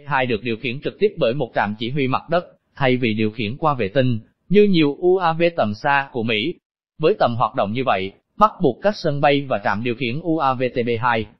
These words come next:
phải đưa sát vào khu vực chiến tuyến, và khiến chúng trở thành mục tiêu dễ dàng cho tên lửa hành trình và lực lượng không quân Nga. Fontaine Rose và Driby cho rằng, U A V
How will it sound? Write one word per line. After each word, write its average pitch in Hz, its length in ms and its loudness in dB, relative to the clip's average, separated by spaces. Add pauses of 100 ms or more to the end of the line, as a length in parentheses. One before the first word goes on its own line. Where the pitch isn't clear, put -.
(180)
phải 110 140 2
đưa 135 160 2
sát 196 340 0
vào 127 140 4
khu 156 140 -2
vực 131 200 0
chiến 135 200 -6
tuyến, 160 300 0 (280)
và 123 220 4
khiến 160 220 0
chúng 196 180 0
trở 131 160 0
thành 127 180 -2
mục 120 220 -2
tiêu 170 140 2
dễ 143 160 0
dàng 127 340 -2
cho 156 100 -2
tên 147 200 -2
lửa 113 120 -2
hành 110 200 -4
trình 98 220 -2 (260)
và 151 140 4
lực 151 200 2
lượng 110 200 0
không 139 220 0
quân 139 180 2
Nga. 131 300 0 (520)
Fontaine 170 460 0
Rose 151 320 0
và 123 160 0
Driby 131 420 0
cho 131 100 0
rằng, 104 260 0 (260)
U 175 180 8
A 160 140 6
V 151 80 0